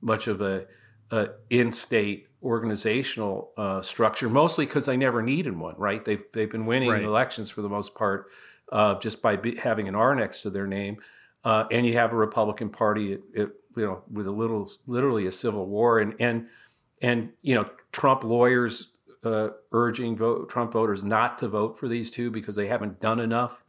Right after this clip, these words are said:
Speaker 1: to overturn the election for the, the president. I, you know, I still think in the end, Democrats have an advantage.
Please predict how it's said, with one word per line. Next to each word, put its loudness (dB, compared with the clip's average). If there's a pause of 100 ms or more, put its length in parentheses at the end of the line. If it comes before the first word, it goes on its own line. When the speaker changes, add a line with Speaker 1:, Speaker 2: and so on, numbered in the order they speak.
Speaker 1:
to 0
overturn 2
the 0
election -2 (160)
for -4
the, -4 (140)
the -4
president. -2 (400)
I, 4 (180)
you -2
know, 0
I 4
still 0
think -6
in -2
the -2
end, -2 (420)
Democrats 0
have 2
an -4
advantage. 0